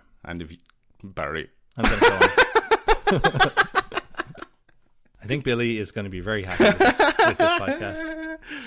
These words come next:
Speaker 1: Uh.
Speaker 2: <sighs> I'm sorry, Baz. <laughs> I should have stuck with Baz.
Speaker 1: That's the, that's where, that's where you went wrong, you see.
Speaker 2: Well, it's Baz McBrien. Brian McBaz.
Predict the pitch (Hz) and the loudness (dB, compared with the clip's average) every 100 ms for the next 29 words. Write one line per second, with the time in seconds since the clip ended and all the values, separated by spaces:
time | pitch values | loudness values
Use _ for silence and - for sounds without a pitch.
0 | 226 208 175 147 143 139 131 110 - 120 | -14 -14 -16 -18 -18 -18 -20 -16 -8 -6
1 | 120 113 101 - _ _ - 117 113 98 | -4 -6 -10 -16 _ _ -10 -6 -6 -8
2 | 85 - - 117 113 104 95 95 95 - | -10 -12 -10 -4 -2 -2 -2 -6 -8 -10
3 | - - - - - - - 107 113 107 | 2 4 4 0 -8 -12 -12 -8 -6 -6
4 | - 110 95 - 87 90 - - _ - | -6 -6 -6 -6 -6 -6 -10 -14 _ -20
5 | _ _ - 104 - 92 76 101 - 95 | _ _ -8 -8 -8 -10 -8 -8 -8 -10
6 | 87 90 - 90 82 76 78 80 78 71 | -8 -12 -10 -12 -12 -12 -14 -14 -14 -16
7 | 76 - _ 135 139 131 131 139 101 - | -20 -20 _ -14 -14 -6 -6 -6 -10 -14
8 | 90 87 82 92 - _ _ _ 101 98 | -12 -12 -14 -18 -20 _ _ _ -14 -14
9 | 98 - 104 107 - | -14 -14 -14 -14 -16